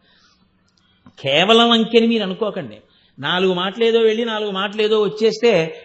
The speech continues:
మాల వేసుకున్నప్పుడు ఎలా ఉన్నాడో ఇరుముడి కట్టుకున్నప్పుడు అలాగే ఉన్నవాడికి గురు పదవి వస్తుందని మీరు ఎలా అనుకున్నారు? మీరు ఇంకోళ్ళకి ఎలా వెలి-, చెప్తారు?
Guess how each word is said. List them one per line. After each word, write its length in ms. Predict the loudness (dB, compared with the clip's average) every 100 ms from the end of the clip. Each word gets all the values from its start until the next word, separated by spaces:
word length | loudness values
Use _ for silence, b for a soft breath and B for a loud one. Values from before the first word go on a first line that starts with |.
| -4
మాల 280 | 2 4 6
వేసుకున్నప్పుడు 580 | 6 4 0 -2 0
ఎలా 180 | 0 2
ఉన్నాడో 280 | 0 -2 0
ఇరుముడి 280 | 0 0 0
కట్టుకున్నప్పుడు 420 | 0 0 -2 -2
అలాగే 280 | 0 0 -2
ఉన్నవాడికి 420 | -4 -6 -6 -6
గురు 160 | -6 -6
పదవి 220 | -6 -6
వస్తుందని 360 | -8 -12 -14 -12
మీరు 160 | -10
ఎలా 100 | -10
అనుకున్నారు? 340 | -12 -14 -16 -14
మీరు 160 | -14
ఇంకోళ్ళకి 400 | -12 -8 -8 -8
ఎలా 100 | -10
వెలి-, 260 | -10 -10 -10
చెప్తారు? 460 | -14 -14 -14 -14